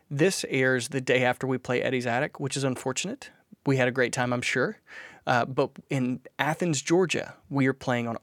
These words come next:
August thirteenth at the Lewis Room downtown. It's a relatively new place. It opened right before covid,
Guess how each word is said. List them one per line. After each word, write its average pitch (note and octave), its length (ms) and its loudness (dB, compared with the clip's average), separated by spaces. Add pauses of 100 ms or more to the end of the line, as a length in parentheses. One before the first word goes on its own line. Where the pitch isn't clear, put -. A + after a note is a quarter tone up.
August C#3+ 480 0
thirteenth - 800 -2 (280)
at B2 160 0
the B2 80 -4
Lewis B2+ 520 0
Room F#2 340 -6
downtown. A2+ 500 -4 (300)
It's - 180 -2
a A#2+ 120 0
relatively E3 560 2
new F3 120 0
place. B2+ 460 0 (220)
It C3+ 120 -2
opened C3+ 360 0
right C#3+ 160 4
before D#3+ 260 -2
covid, D3+ 460 2